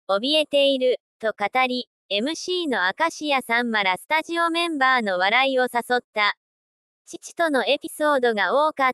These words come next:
たが、視聴者は篠原と似た姿が気になっていたようだ。この放送に視聴者からは、「市村正親さんの息子さん、篠原涼子さんにそっくり、母親にか、すごく可愛いし、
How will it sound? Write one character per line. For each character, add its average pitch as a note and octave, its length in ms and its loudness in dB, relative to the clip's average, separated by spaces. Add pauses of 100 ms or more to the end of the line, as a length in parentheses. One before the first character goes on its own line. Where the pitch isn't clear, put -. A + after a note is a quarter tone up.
た A3 140 0
が、 F3+ 220 0 (180)
視 - 140 -20
聴 F4 240 2
者 C4 200 -2
は G3 140 0
篠 B3+ 300 -2
原 C#4 260 0
と G#3+ 140 -2
似 F#3 160 -4
た D#4+ 160 0
姿 D#4+ 420 -2
が G3 140 -2
気 G3+ 160 -8
に C4+ 140 -2
な D#4 120 0
っ - 20 -2 (100)
て C4+ 160 2
い B3 100 0
た A3+ 140 0
よ G#3+ 240 0
う G#3+ 60 -2
だ。 F3+ 220 0 (720)
こ A3 140 0
の E4 160 2
放 F4 220 2
送 E4+ 260 0
に E4 160 -4
視 - 120 -16
聴 F4 240 0
者 C#4 180 -4
か A#3+ 140 0
ら A3 180 2
は、 F3+ 200 0 (160)
「市 D#4 260 -8
村 D#4+ 280 0
正 G3+ 280 -2
親 - 260 -4
さ A#3+ 200 -2
ん G#3+ 80 -4
の F3+ 200 -2
息 - 180 -8
子 C4 140 0
さ A#3+ 240 -2
ん、 A3 80 -10 (120)
篠 C#4 340 -2
原 C#4+ 280 0
涼 D4 280 2
子 C#4 140 -2
さ A#3 180 -2
ん A3 100 -2
に F#3 120 -6
そ F#3+ 160 -2
っ - 20 -8 (120)
く C4+ 160 -2
り、 G3 220 -6 (300)
母 C#4+ 340 0
親 D4+ 200 0
に D4 160 -4
か、 F3+ 260 -2 (240)
す - 160 -8
ご D#4 140 2
く D#4 140 -10
可 G#3 220 -2
愛 C4+ 260 0
い B3 40 -6
し、 - 360 -8